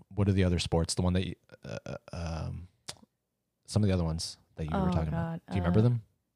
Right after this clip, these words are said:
Speaker 2: no, I don't.
Speaker 1: No?
Speaker 2: <laughs> I don't.
Speaker 1: 'Cause we were talking, I was like, "I like pool, I like bowling."
Speaker 2: I've
Speaker 1: 'Cause
Speaker 2: mentioned
Speaker 1: I'm not really s-, a sports person. You're not a sports person.
Speaker 2: Absolutely not.
Speaker 1: But then you started talking about these little sports. 'Cause I was
Speaker 2: Yeah.
Speaker 1: like, "You're probably good
Speaker 2: Oh,
Speaker 1: at
Speaker 2: I
Speaker 1: ping pong."
Speaker 2: Yeah,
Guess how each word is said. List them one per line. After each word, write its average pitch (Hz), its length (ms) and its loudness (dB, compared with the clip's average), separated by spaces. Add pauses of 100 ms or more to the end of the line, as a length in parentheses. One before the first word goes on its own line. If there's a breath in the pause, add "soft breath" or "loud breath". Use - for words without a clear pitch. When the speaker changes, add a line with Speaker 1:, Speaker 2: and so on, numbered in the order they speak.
Speaker 2:
no, 165 460 -2
I 160 160 -6
don't. 156 240 -4
Speaker 1:
No? 87 320 2 (100)
Speaker 2:
<laughs> 101 80 -6
I 185 200 0
don't. 170 340 -2
Speaker 1:
'Cause 107 120 2
we 110 100 6
were 101 100 6
talking, 98 260 4
I 98 40 4
was 92 80 2
like, 95 120 -2
"I 92 80 0
like 101 260 4
pool, 107 440 4
I 101 80 -2
like 90 220 -2
bowling." 95 720 4 (680 soft breath)
Speaker 2:
I've 208 100 -2
Speaker 1:
'Cause 190 40 -2
Speaker 2:
mentioned 214 220 2
Speaker 1:
I'm - 80 8
not 143 160 6
really 120 160 8
s-, - 200 0
a 98 80 -2
sports 104 300 4
person. 98 320 2
You're 95 100 4
not 90 200 4
a 92 40 0
sports - 360 -4
person. 85 580 0
Speaker 2:
Absolutely - 480 -2
not. 85 220 -4
Speaker 1:
But - 100 -4
then 92 140 0
you 90 80 -4
started 87 260 0
talking 90 300 0
about 85 160 -2
these 87 180 -4
little 98 320 2
sports. - 680 -6
'Cause 101 160 -2
I 104 40 6
was 98 60 6
Speaker 2:
Yeah. - 40 4
Speaker 1:
like, 101 120 0
"You're 104 60 -2
probably 135 200 4
good 113 80 6
Speaker 2:
Oh, 107 40 4
Speaker 1:
at - 80 0
Speaker 2:
I 110 60 2
Speaker 1:
ping 113 160 2
pong." 85 400 -2 (240)
Speaker 2:
Yeah, 208 500 2